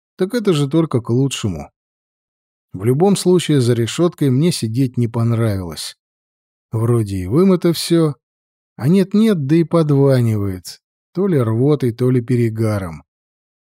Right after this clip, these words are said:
Да и на воле в любом случае лучше. Когда вышли из подъезда, капитан открыл брелком свою тачку, тоже чёрный мерз, как у нас, но подешевле,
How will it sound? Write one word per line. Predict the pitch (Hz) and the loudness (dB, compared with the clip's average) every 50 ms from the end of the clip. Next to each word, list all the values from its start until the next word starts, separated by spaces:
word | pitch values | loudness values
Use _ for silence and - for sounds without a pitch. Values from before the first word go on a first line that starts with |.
| _ _ _ _ - | _ _ _ _ -16
Да | 98 98 104 135 | -8 -2 0 2
и | 170 | 4
на | 185 190 196 208 214 | 4 4 4 4 2
воле | 220 240 247 220 147 | 2 2 2 2 2
в | 113 104 | 0 0
любом | 107 110 101 107 110 104 | -2 -4 -2 -4 -6 -6
случае | - - 113 113 107 - - 113 120 | -4 -4 -2 -2 -2 -2 -2 0 2
лучше. | 127 131 127 117 104 - - - 78 71 - _ _ _ _ _ _ _ _ _ _ _ _ _ _ _ _ _ _ _ _ _ - | 2 2 2 0 -2 -4 -8 -10 -12 -14 -16 _ _ _ _ _ _ _ _ _ _ _ _ _ _ _ _ _ _ _ _ _ -14
Когда | - 87 95 123 160 170 | -14 -8 -2 0 2 2
вышли | 170 180 175 - - 156 | 4 4 2 2 2 0
из | 147 - | 0 0
подъезда, | - 147 143 143 156 170 185 175 156 135 131 | 0 0 0 2 2 2 2 4 4 2 0
капитан | 120 131 120 127 135 131 170 165 165 151 | 0 0 0 0 0 0 0 2 2 2
открыл | 139 117 - 139 147 156 156 139 | 0 0 0 0 2 2 2 2
брелком | 127 131 135 131 120 - - 160 151 135 | 2 2 2 2 0 0 0 0 2 0
свою | - - 127 127 127 120 | 0 0 0 2 2 0
тачку, | 117 - 151 156 151 - - - 135 123 | 0 0 0 0 0 0 -2 -4 -4 -2
тоже | 113 147 143 135 131 131 | 0 0 0 2 2 0
чёрный | 120 - - 143 135 127 127 131 131 | -2 0 0 0 2 2 2 2 2
мерз, | 131 135 135 131 123 117 - - | 2 2 2 2 0 -2 -4 -6
как | - 127 120 - 127 | -4 -4 -4 -2 0
у | 123 | 0
нас, | 127 127 123 117 - - | 0 0 0 -2 -2 -2
но | 123 113 | -4 -4
подешевле, | 110 123 117 113 120 113 - - 123 120 117 113 110 107 107 | -2 -2 -2 -2 -2 -2 -2 -2 -2 0 0 0 -2 -2 -4